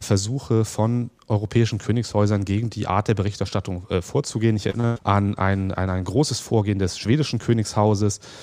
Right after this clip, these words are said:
Ähm, das hat einen der kleineren Regenbogenverlage tatsächlich fast mal an den Rand des Ruins gebracht. Und das findet schon statt, dass denen also auch nicht gefällt, was da teilweise passiert.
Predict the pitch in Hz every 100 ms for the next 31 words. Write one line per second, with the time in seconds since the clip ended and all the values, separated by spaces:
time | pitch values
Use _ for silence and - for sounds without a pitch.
0 | - - 104 95 - - 92 110 104 90
1 | - 98 147 117 110 110 107 101 101 -
2 | 98 95 92 - 110 110 - - - 117
3 | 101 - - - - 110 104 101 131 110
4 | 104 104 147 - 90 87 101 - - -
5 | - - - 110 107 104 - 120 - 147
6 | - 127 - 143 - 120 - 123 117 107
7 | 113 135 - 123 117 117 107 110 - 107
8 | 113 101 107 - - 135